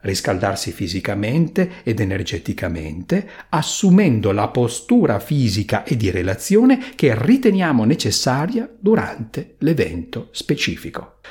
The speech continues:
Insomma, un po' come lo stretching dell'atleta prima di entrare in gara o in partita, oppure in allenamento. E qui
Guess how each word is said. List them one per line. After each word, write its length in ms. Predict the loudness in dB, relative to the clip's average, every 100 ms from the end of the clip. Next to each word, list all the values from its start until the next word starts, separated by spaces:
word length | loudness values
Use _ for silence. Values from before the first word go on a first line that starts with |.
| -14
Insomma, 300 | -6 -4 -4 2
un 160 | 4
po' 140 | 4 2
come 400 | 2 4 4 4
lo 100 | 2
stretching 680 | 0 0 0 -4 -6 -4
dell'atleta 760 | -2 -2 0 2 2 2 0 -2
prima 320 | 0 2 2
di 100 | 2
entrare 360 | 0 0 -2 0
in 100 | 0
gara 420 | 2 0 -2 -12 -16 -12 0
o 380 | 4 4 4
in 140 | 2 2
partita, 920 | -2 0 0 0 -2 -8 -10 -16 -4
oppure 480 | -4 -2 -4 -4 -4
in 140 | -2 0
allenamento. 840 | 0 0 0 -2 -4 -12 -18 _ _
E 140 | -20 -4
qui 400 | 0 0 0